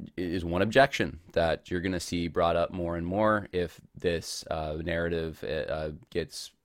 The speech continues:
heightened, and if, of course, if Voddie does decide to, to actually run. Uh, and then you have this guy, uh, Danny Slavich, who's a, uh, he teaches at the, let's see,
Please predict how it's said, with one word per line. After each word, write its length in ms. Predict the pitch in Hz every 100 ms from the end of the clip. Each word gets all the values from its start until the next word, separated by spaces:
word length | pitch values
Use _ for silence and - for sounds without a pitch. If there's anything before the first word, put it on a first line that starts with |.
| -
heightened, 440 | - 113 92 107 95
and 160 | 90
if, 260 | 85 - -
of 100 | 90
course, 260 | - 85 76
if 100 | 76
Voddie 180 | 82 78
does 220 | 82 87
decide 460 | - - 80 78 76
to, 80 | -
to 120 | -
actually 300 | 71 71 71
run. 360 | 78 87 82 73 _ _ - - - _
Uh, 240 | 87 85 85
and 100 | 107
then 140 | 113 123
you 80 | 110
have 260 | 104 98
this 160 | 92 -
guy, 300 | 95 90 87
uh, 180 | 82 85
Danny 240 | 95 87
Slavich, 560 | - 95 95 92 87 -
who's 260 | 87 78 -
a, 320 | 82 82 80 - - - - -
uh, 180 | 92 90
he 180 | 117 117
teaches 500 | 170 175 170 156 - -
at 560 | 107 104 98 - - - _ _ _ _ _
the, 340 | 92 95 92 92
let's 160 | -
see, 380 | - 85 76 76